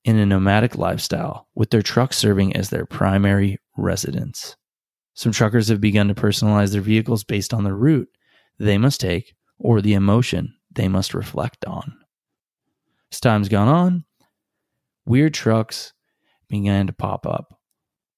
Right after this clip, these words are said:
all over the highways. Weird trucks hauling human-sized chess pieces awaiting housing at cheesy estates, and cheesy Cheetos to unmotivated losers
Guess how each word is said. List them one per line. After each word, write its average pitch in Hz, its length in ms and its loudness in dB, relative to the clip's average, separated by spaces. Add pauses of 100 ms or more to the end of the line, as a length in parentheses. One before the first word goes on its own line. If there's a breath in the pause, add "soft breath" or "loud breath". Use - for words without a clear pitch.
all 120 800 4
over 107 320 2
the 95 120 -2
highways. - 800 -4 (220)
Weird 107 280 2
trucks - 380 -2
hauling 101 580 2 (260)
human-sized 101 960 0
chess 104 300 0
pieces 101 640 0
awaiting 101 480 -2
housing 98 640 -2
at - 180 -10
cheesy 107 380 -2
estates, - 720 -2 (680)
and 131 160 2
cheesy 240 380 0
Cheetos 180 720 0 (500)
to 117 140 0
unmotivated 135 720 2
losers 120 640 -2